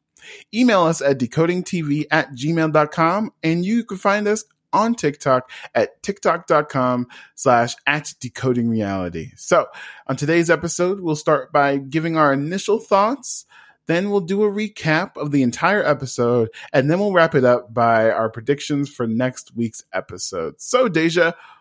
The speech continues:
what did you think of this <sighs> uninteresting episode? I am tempted to say that this might be the worst, top three worst episodes of The Bachelor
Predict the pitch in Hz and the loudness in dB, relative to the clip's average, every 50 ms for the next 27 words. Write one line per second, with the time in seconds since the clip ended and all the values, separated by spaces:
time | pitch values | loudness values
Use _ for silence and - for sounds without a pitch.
0 | _ _ _ _ _ _ - 226 220 - 466 480 440 - 370 226 214 - - 208 | _ _ _ _ _ _ -10 0 0 2 2 2 0 0 -2 -6 -4 -2 -2 -2
1 | 208 202 - 196 185 170 160 180 180 180 180 180 - - - - - - _ _ | -2 2 2 2 2 2 0 2 2 2 0 -2 -4 -4 -4 -6 -6 -10 _ _
2 | _ _ _ _ _ _ _ _ _ _ _ - - - - - - - - - | _ _ _ _ _ _ _ _ _ _ _ -18 -16 -16 -16 -16 -18 -16 -18 -18
3 | _ _ _ _ _ - 151 180 208 220 226 - - 196 190 - - 190 - - | _ _ _ _ _ -2 2 2 2 2 0 -2 -2 -2 -2 -2 -4 -8 -6 -4
4 | 180 165 139 123 120 - 123 113 - - 104 104 104 - - 202 240 247 262 247 | -4 -2 0 0 -2 -2 -4 -8 -6 -4 -4 -4 -4 -2 0 0 2 2 0 0
5 | - - 190 170 170 - 170 156 151 151 151 147 - 120 107 95 92 90 95 _ | 0 0 -2 -2 -2 -6 -8 -8 -4 -6 -6 -2 0 0 0 0 -2 -4 -8 _
6 | _ _ _ _ - _ _ - 131 131 123 175 214 - - 208 175 170 175 160 | _ _ _ _ -20 _ _ -8 -6 -2 2 2 2 2 0 -2 0 0 0 0
7 | 139 127 117 110 104 104 95 - _ _ _ _ - 139 143 127 113 110 107 113 | 0 0 0 0 -2 -4 -8 -10 _ _ _ _ -4 -2 -2 -2 -2 -4 0 2
8 | 123 131 151 170 180 180 - - - - - 185 196 - - - _ _ _ _ | 4 4 4 4 2 -2 -6 -10 -10 -2 0 0 0 0 -4 -8 _ _ _ _
9 | _ _ _ - - 160 156 170 170 160 139 123 120 117 123 127 147 170 185 - | _ _ _ 0 2 4 4 2 2 2 0 0 0 2 2 2 2 2 0 -4
10 | 214 185 160 147 147 143 139 - 139 131 127 123 120 - 104 123 131 131 127 143 | -2 -2 -2 -2 -2 -6 -4 0 2 2 2 2 0 -2 0 0 0 2 2 0
11 | 123 110 120 117 110 - - - 113 113 110 101 98 | 0 2 2 2 2 0 -4 -8 -4 -2 -2 -2 -4